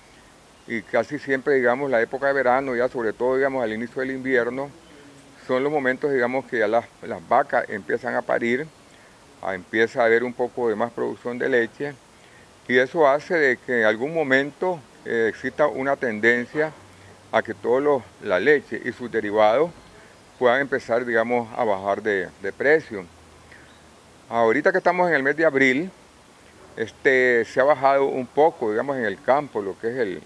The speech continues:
el precio del queso, así como también ligeramente se está bajando el precio de la leche.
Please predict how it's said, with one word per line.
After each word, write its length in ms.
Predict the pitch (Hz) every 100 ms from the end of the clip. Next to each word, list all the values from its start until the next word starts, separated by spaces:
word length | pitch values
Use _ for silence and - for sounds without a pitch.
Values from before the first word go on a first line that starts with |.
| -
el 120 | 87
precio 320 | 110 110 127
del 120 | 123
queso, 460 | 113 143 127 120 151 143 - - - - -
así 240 | 113 101 117
como 200 | 139 135
también 520 | - 117 110 123 143
ligeramente 720 | 120 110 139 127 143 147 127
se 80 | 113
está 160 | 110
bajando 420 | 113 113 117 127 120
el 80 |
precio 640 | - 104 101 - 117 92 82
de 100 | 98
la 140 | 92 95
leche. 420 | 131 156 - 95